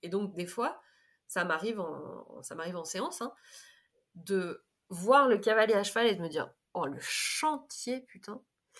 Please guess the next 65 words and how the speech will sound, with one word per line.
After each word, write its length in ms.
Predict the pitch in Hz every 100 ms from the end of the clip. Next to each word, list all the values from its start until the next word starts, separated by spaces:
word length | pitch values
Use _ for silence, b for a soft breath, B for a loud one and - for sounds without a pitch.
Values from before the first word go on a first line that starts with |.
| B B B B _ -
Et 140 | 220
donc, 500 | 202 254 269 - - _ 180
de 500 | 175 190 175 170 165
faire 300 | - 180 175
exprès, 720 | 220 202 - - 247 294 - _ _ _ _ _ _ _ _ _ _ _ _ _ _ 175
de 100 | 196
faire 200 | 208 196
monter 340 | 208 214 240
la 100 | 175
personne 380 | 185 185 247 247
avec 220 | 175 165
une 80 | 202
selle 240 | 190 240 240
qui 160 | 185
lui 120 | 165
va 140 | 151 160
pas 260 | - 294
du 140 | 220 220
tout, 200 | 247 226
mais 280 | 165 - b b b b -
genre 200 | 214 214
qui 160 | -
va 180 | 190 -
amplifier 480 | 220 214 233 - 233
tous 100 | 190
ses 140 | -
défauts 280 | 180 185 190
à 40 | 165
l'extrême, 480 | 156 - 214 285 359 _ _ _ _ _ _ _ _ -
pour 180 | 208 -
que, 80 | 214
pour 260 | 196 190
faire 160 | 262 214
un 120 | 170
reset 360 | 170 247 262 208
dans 180 | 196
le 60 | 185
cerveau 460 | - 175 185 277 262
et 100 | 185
faire 160 | 180
en 80 | 190
sorte 200 | 254 302
que 80 | 220
le 60 |
cerveau, 320 | 190 185 185 277
il 80 |
soit 160 | 240 233
capable 280 | 208 233 226
de 80 | 214
comprendre 440 | 196 190 240 311
ce 80 | -
qui 100 | 214
va 120 | 170
se 80 | -
passer 280 | 190 185 220
après 260 | 185 269
quand 120 | 240
je 80 | 180
vais 60 | 185
mettre 200 | 208 208
une 80 | 185
selle 200 | 214 226
qui 140 | 196
va 120 | 180
bien. 140 | 170